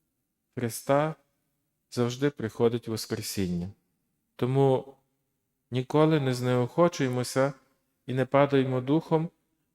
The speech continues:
але робімо на собі знак Христа, вдивляємося в Ісуса, який є на ньому, і просімо в Нього цього Воскресіння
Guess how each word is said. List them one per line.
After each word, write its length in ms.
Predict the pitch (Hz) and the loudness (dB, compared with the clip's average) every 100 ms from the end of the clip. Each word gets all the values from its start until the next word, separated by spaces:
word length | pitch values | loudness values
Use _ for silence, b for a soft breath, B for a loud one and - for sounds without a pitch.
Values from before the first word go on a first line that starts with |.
| - | -4
але 260 | 123 127 | -2 0
робімо 480 | 131 131 160 180 135 | 0 0 0 0 0
на 120 | 120 | -2
собі 320 | 120 127 123 131 | -4 -6 -4 -6
знак 400 | 123 127 127 - | 0 0 0 -4
Христа, 580 | 123 117 - 139 156 - _ _ _ _ _ | -6 -6 0 2 2 -2 _ _ _ _ _
вдивляємося 920 | 123 120 135 135 147 151 139 127 - 120 | -12 0 0 4 4 4 0 -2 0 0
в 120 | 110 - - | 0 -14 -12
Ісуса, 500 | 117 - 170 - 131 | -10 -2 -4 0 0
який 380 | 117 - 127 127 | 0 -2 -6 -2
є 160 | 131 | -2
на 120 | 123 | -2
ньому, 420 | 123 143 160 151 139 _ _ - | -4 -2 -2 -2 -6 _ _ -10
і 80 | - | -6
просімо 540 | - 123 156 170 139 | -4 -4 0 2 2
в 60 | 120 | 0
Нього 460 | 123 131 123 120 _ _ _ | 0 0 0 -2 _ _ _
цього 320 | - - 135 123 | -2 0 2 0
Воскресіння 840 | 123 - 117 117 - 170 180 151 | -2 -4 -6 -6 -2 0 2 0